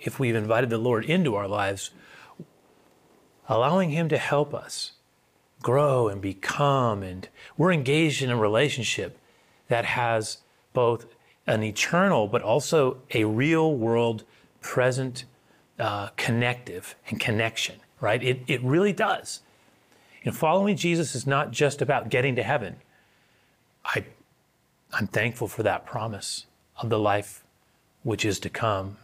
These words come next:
I yearn for it. But it's also about living this life here in the present well.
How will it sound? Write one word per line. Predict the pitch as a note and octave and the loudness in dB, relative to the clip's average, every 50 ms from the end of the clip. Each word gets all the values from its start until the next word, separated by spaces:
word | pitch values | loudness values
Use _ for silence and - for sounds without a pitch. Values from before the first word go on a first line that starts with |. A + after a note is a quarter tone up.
| - - - - - - | -20 -20 -20 -20 -16 -10
I | - G#2+ G2 | -6 -4 -2
yearn | F#2+ F#2+ F#2 F2 F#2 G#2 A#2+ A2+ | 0 0 0 0 0 0 0 -2
for | G2+ - - G2+ F#2+ G2 | -4 -6 -6 -6 -4 -6
it. | G2 F#2+ - - - _ _ _ _ _ _ _ _ _ _ _ _ _ _ _ _ _ _ _ _ _ _ _ _ _ _ _ _ _ _ _ _ - | -6 -8 -14 -20 -20 _ _ _ _ _ _ _ _ _ _ _ _ _ _ _ _ _ _ _ _ _ _ _ _ _ _ _ _ _ _ _ _ -6
But | - B2+ C3+ C3+ B2+ A#2+ - - - _ _ _ _ _ _ _ _ _ _ _ | -4 -2 0 0 -2 -2 -6 -12 -20 _ _ _ _ _ _ _ _ _ _ _
it's | - - - - - | -14 -12 -12 -6 0
also | - C#3+ D#3 D3+ - D3+ C3 | 2 2 2 0 0 0 0
about | B2 G#2+ - B2+ B2 A#2 A#2+ | 0 2 2 2 2 2 2
living | B2 B2+ A#2+ B2+ B2 A2+ | 0 0 2 0 0 0
this | G#2 A#2+ A#2 - - | 0 -2 -2 -2 -4
life | A2 G2+ G2+ G#2 | -4 -4 -4 -4
here | - - - - C#3+ C3 A2+ G2 | -6 -6 -2 0 2 2 2 0
in | G#2+ G#2+ G2+ | -2 -4 -6
the | G2 | -6
present | - - - - A#2+ G#2+ F#2+ G#2 G2 G2+ | -8 -6 -2 0 0 0 0 -2 -8 -8
well. | G#2 G#2 F#2+ G2+ G#2 F2 E2+ - - | -6 -4 -2 0 0 0 -2 -6 -10